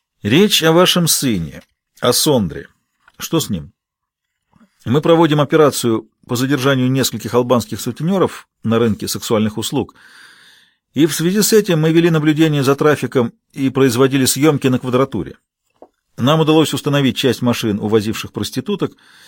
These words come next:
и мы хотели вызвать их владельцев на допрос. Мы предложим им сократить срок в обмен на показания против сутенёров.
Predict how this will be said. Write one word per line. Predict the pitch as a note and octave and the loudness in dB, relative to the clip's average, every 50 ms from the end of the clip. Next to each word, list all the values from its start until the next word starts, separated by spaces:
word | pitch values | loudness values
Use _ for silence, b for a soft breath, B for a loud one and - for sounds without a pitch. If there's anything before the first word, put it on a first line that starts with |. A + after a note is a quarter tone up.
| b b b b b b b | b b b b b b b
и | - A#2+ | -2 -2
мы | F#3 G3+ | 0 0
хотели | - G3 - G3+ F#3+ F3 | 0 0 0 2 2 2
вызвать | E3 G3+ F#3+ E3 D#3+ D3 C#3 | 2 2 0 2 2 0 0
их | C#3+ - | 0 0
владельцев | D3 C#3+ C3+ B2+ E3 F3+ D#3+ - C#3 A#2+ | 2 2 2 2 2 0 0 0 -4 -2
на | C3+ C3+ | -2 0
допрос. | D3+ C#3+ - A2+ E2 - - - - _ _ _ _ _ _ _ _ _ _ _ _ | 0 0 -2 -4 -8 -8 -8 -12 -16 _ _ _ _ _ _ _ _ _ _ _ _
Мы | - C3+ D3+ F#3+ G#3 F3+ | -16 -12 -10 -8 -8 -6
предложим | E3+ D#3+ D#3 D#3 E3 D#3 - C#3+ C#3+ | -4 -2 2 4 4 4 2 2 0
им | C3+ A#2 | 0 0
сократить | - B2+ A#2+ C#3 C#3 C3 - B2 G2+ | -2 -2 -2 0 -2 0 -2 -4 -6
срок | - - C3 D#3 D#3+ - - | -4 -2 0 0 0 0 0
в | A2+ | 0
обмен | A#2 A2 A2+ B2+ C#3 B2+ A#2+ | 0 0 0 0 -2 0 0
на | A#2 G#2 | -2 -2
показания | G#2+ G#2+ B2 A#2 A#2 B2 A#2+ A#2 A2+ | -2 0 0 2 2 2 2 2 0
против | G#2 - A#2 F#2 G2+ - | -2 -2 -4 -6 -6 -8
сутенёров. | - A2 - - A#2+ C#3 E3 D#3 C#3 A2+ - | -10 -12 -10 -8 -4 -2 0 0 0 -2 -4